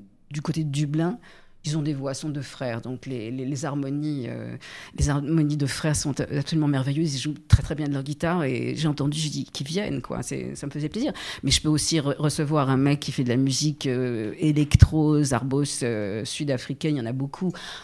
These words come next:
En Afrique, il y a trois endroits, hein, si vous voulez faire le, le malin. Euh, c'est le Nigeria,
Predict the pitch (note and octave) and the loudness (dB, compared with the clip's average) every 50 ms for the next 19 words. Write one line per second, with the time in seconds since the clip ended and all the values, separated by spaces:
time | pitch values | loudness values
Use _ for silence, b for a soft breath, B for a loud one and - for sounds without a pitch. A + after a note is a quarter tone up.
0 | B B D#3 E3+ F3+ F3 - - - F#3+ G3 G#3 G3+ - C#3 B2+ C3 - - - | B B 2 4 4 4 2 2 2 2 2 2 2 0 0 2 4 4 4 4
1 | D#3+ D#3+ E3+ D#3+ D#3+ D3 C3+ A#2+ A#2+ B2 A#2+ - C#3 B2+ B2+ C3 B2 A#2+ - - | 4 4 4 2 2 4 4 2 2 2 0 -2 -4 -6 -4 -4 -4 -4 -4 -4
2 | D3 B2+ B2+ A#2 G#2 G#2 A2 G2+ G2 B2+ C3 B2 A#2+ A#2+ B2+ C#3+ E3 G3 G#3+ B | -4 -2 -2 -2 -2 -2 -2 -2 0 0 2 2 2 2 2 2 0 0 -2 B
3 | B B B B B B B D3+ C#3+ C3 A#2+ - D3 C3 C#3 E3 E3+ D3 - C#3+ | B B B B B B B -2 -2 -2 -2 -2 0 2 2 2 2 2 0 0
4 | C#3 D3 D3+ D#3+ E3 F3+ F#3+ G3+ G#3+ G#3+ | 0 0 0 2 2 2 2 0 0 -2